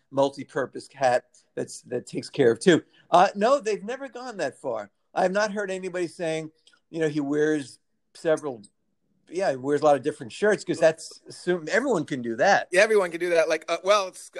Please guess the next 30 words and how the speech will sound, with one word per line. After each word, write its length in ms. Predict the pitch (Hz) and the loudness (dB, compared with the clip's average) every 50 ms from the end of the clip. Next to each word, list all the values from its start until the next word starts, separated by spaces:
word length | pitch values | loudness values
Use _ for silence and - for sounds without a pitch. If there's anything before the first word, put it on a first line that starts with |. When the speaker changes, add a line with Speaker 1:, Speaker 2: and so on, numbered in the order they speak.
| - - | -18 -18
Speaker 2:
Scott 360 | - - - 214 185 170 160 | -18 -16 -12 -12 -12 -10 -10
wears 240 | 170 160 151 147 131 | -8 -8 -8 -10 -12
several 340 | - - 165 147 135 123 110 | -12 -14 -14 -14 -14 -18 -20
pants." 500 | _ - 185 175 151 117 107 113 - - _ _ _ | _ -16 -16 -14 -14 -14 -16 -18 -20 -20 _ _ _
Well, 120 | - 208 214 - | -14 -14 -12 -12
I 40 | 220 | -12
mean, 100 | 240 233 285 | -14 -12 -14
it, 100 | 294 - - | -14 -12 -12
it 80 | 202 - | -12 -12
seems 280 | - 285 311 311 - | -12 -16 -16 -14 -12
like 160 | 247 214 185 196 | -12 -10 -10 -12
it 120 | 165 - | -14 -14
would 120 | 175 160 160 | -14 -14 -14
be 100 | 165 156 | -14 -16
something 500 | - - - 175 170 170 - 170 160 147 | -14 -14 -14 -14 -14 -14 -16 -14 -10 -8
that, 280 | 147 139 135 131 - _ - | -8 -8 -8 -8 -12 _ -10
um, 360 | 135 135 131 127 123 123 117 _ _ | -10 -8 -8 -10 -14 -16 -20 _ _
maybe 300 | 135 139 143 139 139 135 | -16 -14 -12 -10 -10 -10
a 40 | 123 | -12
Finnish 640 | - - - 175 175 165 151 123 107 - - - _ _ _ _ _ _ | -12 -12 -8 -8 -8 -6 -8 -12 -14 -16 -20 -20 _ _ _ _ _ _
reporter, 600 | 127 120 - - - 143 135 123 120 117 113 113 | -12 -12 -10 -4 -2 0 0 0 0 -4 -6 -8
Speaker 1:
<laughs> 40 | - | -6
Speaker 2:
you 80 | 135 139 | -6 -6
know, 60 | 143 | -4
maybe 260 | 147 151 160 160 170 | -2 -4 -2 0 0
it's 220 | 151 143 135 - 135 | 0 0 -2 -4 -10
an 80 | 123 | -12
expression 600 | 120 110 - - - 156 139 135 - - 139 120 | -14 -14 -14 -12 -8 -8 -8 -8 -8 -12 -14 -14
in 120 | 120 113 110 | -14 -16 -14
Finland 560 | - - 156 156 143 135 117 98 90 90 | -8 -4 -4 -4 -2 -4 -8 -10 -12 -16